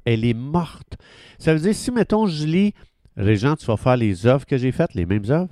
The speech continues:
et non seulement ça, tu vas en faire des plus grandes. » Juste les ça, il n'y a pas encore de foi. Je viens juste de lire, je suis juste conscient, je suis juste au courant de ce que Dieu dit. J'ai pas encore cru ça nécessairement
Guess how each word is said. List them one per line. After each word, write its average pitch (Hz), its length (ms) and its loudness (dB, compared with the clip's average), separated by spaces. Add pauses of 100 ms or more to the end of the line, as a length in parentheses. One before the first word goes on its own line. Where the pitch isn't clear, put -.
(140)
et 113 140 0
non 110 160 0
seulement 98 300 -2
ça, 147 120 -4
tu - 80 -14
vas 113 60 -2
en 92 60 -2
faire 113 140 -2
des 98 120 -2
plus 101 160 -4
grandes. » 87 320 -4 (580)
Juste 170 440 0
les 139 240 6
ça, 233 340 0 (200)
il 110 40 -2
n'y 110 80 8
a - 40 8
pas 180 160 6
encore 151 280 4
de 101 100 4
foi. 190 320 0 (680)
Je 98 140 -10
viens 139 140 4
juste 175 260 -2
de 165 60 8
lire, 147 320 4
je - 60 -10
suis - 140 -8
juste 175 420 -4 (120)
conscient, 165 540 0 (220)
je - 100 -20
suis 127 140 -4
juste 190 220 0
au 139 80 4
courant 175 480 2 (320)
de 123 80 4
ce - 80 -2
que - 80 -2
Dieu 117 300 2
dit. 95 260 -6 (420)
J'ai 107 200 4
pas 202 180 6
encore 160 340 4
cru 147 280 2
ça - 180 0
nécessairement 123 720 -4